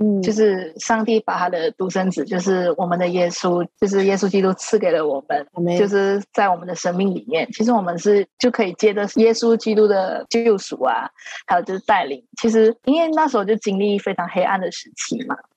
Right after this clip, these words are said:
Speaker 2: 那就是会觉得自己的生命就是看不到希望。
Speaker 1: 嗯。
Speaker 2: 可是上帝把他的儿子，对，就是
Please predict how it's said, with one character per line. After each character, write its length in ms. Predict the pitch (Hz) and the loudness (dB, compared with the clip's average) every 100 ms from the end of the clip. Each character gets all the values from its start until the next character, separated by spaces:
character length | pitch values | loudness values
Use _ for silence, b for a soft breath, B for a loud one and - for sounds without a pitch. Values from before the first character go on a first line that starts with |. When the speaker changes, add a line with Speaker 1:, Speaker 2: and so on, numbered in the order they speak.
| _ | _
Speaker 2:
那 300 | - 202 190 180 | -2 0 0 -2
就 120 | 196 | -6
是 480 | - 190 175 131 196 | -4 -2 -2 -2 0
会 100 | 240 | 0
觉 140 | 220 185 | 2 0
得 100 | 180 | 0
自 140 | 220 | 0
己 100 | 190 | -2
的 60 | 180 | -2
生 240 | - 185 | -2 -2
命 360 | 196 202 170 - _ - _ | 0 -2 -4 -12 _ -18 _
就 100 | 202 | -2
是 80 | 208 | -2
看 160 | - | 0
不 80 | 214 | 0
到 120 | 190 180 | 0 -2
希 300 | - 175 - | -6 -14 -4
望。 180 | 185 - _ _ - | -4 -4 _ _ -4
Speaker 1:
嗯。 80 | 226 | 0
Speaker 2:
可 100 | 220 | 2
是 200 | 233 233 | 2 2
上 420 | - - 247 240 | 0 -2 0 0
帝 260 | - 226 - | 0 -2 -2
把 160 | 180 | -4
他 160 | 170 185 | -2 -2
的 500 | 185 160 135 - - _ _ | -2 -2 -2 -4 -6 _ _
儿 200 | 233 311 | 2 2
子， 460 | - 247 233 196 - - - | 2 2 4 2 -2 -16 -4
对， 280 | 202 185 - | -2 -2 -2
就 80 | 196 | -4
是 500 | 190 202 190 185 190 | 2 2 2 -2 -10